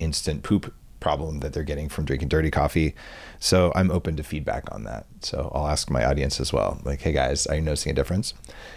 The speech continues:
What people do feel when there's the electrolytes that are in Danger Coffee is they feel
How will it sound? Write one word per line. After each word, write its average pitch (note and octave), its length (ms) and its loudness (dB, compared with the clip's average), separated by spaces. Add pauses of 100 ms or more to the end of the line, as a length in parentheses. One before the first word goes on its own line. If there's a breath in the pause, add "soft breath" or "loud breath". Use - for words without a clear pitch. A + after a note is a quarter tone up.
(160 loud breath)
What A#2+ 200 4
people C3+ 280 4
do G#2+ 200 6
feel F#2 380 4
when F2 280 0
there's D#2+ 520 2 (480)
the F2+ 140 4
electrolytes F2 560 4
that D#2 100 4
are - 40 2
in E2 180 4
Danger D#2 320 2
Coffee F#2 500 2 (420 loud breath)
is F#3+ 300 2
they G2 140 4
feel A2+ 600 4